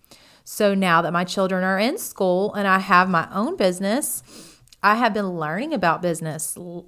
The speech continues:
listening, reading, research, training. The one phrase that I always hear is "being all in."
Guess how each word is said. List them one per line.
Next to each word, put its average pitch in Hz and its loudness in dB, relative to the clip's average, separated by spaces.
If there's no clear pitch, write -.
listening, 240 0
reading, 247 -2
research, 233 -4
training. 240 -4
The 233 -4
one 240 -4
phrase 196 -4
that 202 0
I 196 2
always 262 0
hear 226 -2
is 185 -2
"being 190 -4
all 202 2
in." 185 -6